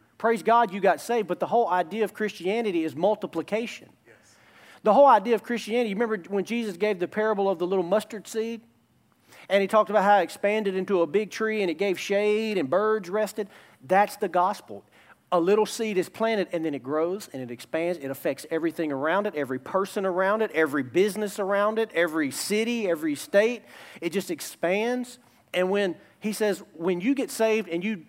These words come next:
Speaker 1: don't add anything to it, you basically just remain a little mustard seed.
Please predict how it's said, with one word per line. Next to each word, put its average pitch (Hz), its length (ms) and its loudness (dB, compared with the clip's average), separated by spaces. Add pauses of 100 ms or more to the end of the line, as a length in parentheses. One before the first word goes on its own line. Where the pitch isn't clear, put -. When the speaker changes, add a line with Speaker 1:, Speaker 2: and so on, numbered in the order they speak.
(200)
Speaker 1:
don't 226 300 0
add 214 260 2
anything 202 420 -2
to 240 160 -2
it, - 80 -2
you 170 120 -8
basically 202 480 -2
just 220 240 -4
remain 233 420 0
a 214 40 0
little 254 200 2
mustard 254 400 -2
seed. 117 300 -10